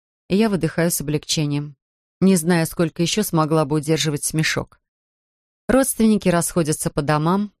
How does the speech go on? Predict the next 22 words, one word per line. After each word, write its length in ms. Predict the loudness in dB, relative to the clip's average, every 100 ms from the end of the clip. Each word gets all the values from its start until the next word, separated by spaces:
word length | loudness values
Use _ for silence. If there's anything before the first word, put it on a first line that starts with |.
| _
и 80 | -4
свадебный 600 | 0 0 2 2 2 2
зал 320 | 2 2 0
пустеет. 680 | -4 -8 -4 0 0 -2 _ _ _ _ -2
Большинство 500 | 0 2 0 2 2
из 120 | 2
них 200 | 0 0
на 60 | 0
работу 360 | 0 0 -2
через 260 | -2 0 0
несколько 400 | -2 -2 -6 -4
часов. 480 | -4 -2 -4 -8 _ _ _ _ _ _
Некоторые 480 | 2 4 2 2 0
подходят 580 | 2 -2 0 0 0 -2
ко 180 | 0 2
мне, 260 | 2 2
в 100 | 0
последний 440 | 0 0 2 2 2
раз 180 | 2 0
желая 420 | 0 2 2 2
мазл 520 | 0 0 0 -2 -4 -2
тов, 380 | 0 0 -4 -16